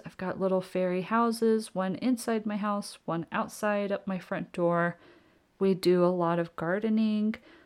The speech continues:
Um, I invite all of the nature spirits in to kind of help out with, like, the house plants, the plants that are outside. Um, I also actually,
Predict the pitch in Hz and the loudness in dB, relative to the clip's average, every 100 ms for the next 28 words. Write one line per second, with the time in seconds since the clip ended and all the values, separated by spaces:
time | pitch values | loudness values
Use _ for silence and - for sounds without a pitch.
0 | _ _ - 190 185 185 185 - 185 185 | _ _ -6 -2 -2 -4 -4 -2 0 0
1 | 180 170 165 180 - - - 175 185 226 | 0 2 2 0 -6 -14 -2 4 4 4
2 | 220 214 202 208 - 214 - 185 190 208 | 0 -2 -2 -4 -6 -6 -4 -2 -2 -4
3 | - 175 185 202 208 196 185 180 214 196 | -8 -6 -4 -4 -4 -4 -4 -4 -2 0
4 | 190 180 - - - - _ - 196 - | 2 0 -6 -20 -20 -20 _ 4 6 8
5 | 170 190 - 185 - 185 - - - 254 | 8 6 4 -2 -6 -8 -10 -6 0 0
6 | - - 240 226 220 226 - - - - | -2 -4 0 2 2 0 -10 -14 -20 -20
7 | _ _ 190 - 214 190 - 180 175 170 | _ _ -14 -2 0 0 0 2 2 0
8 | - - 226 220 208 202 202 - - _ | -4 -4 0 0 0 -2 -4 -10 -20 _
9 | _ _ _ _ _ _ 190 185 180 175 | _ _ _ _ _ _ -2 0 2 2
10 | 180 - - _ _ - - 202 - 190 | 0 -4 -18 _ _ -14 0 0 4 4
11 | 214 - 330 302 254 285 - 294 277 285 | 4 2 2 4 2 -2 -4 -2 0 0
12 | 294 | 0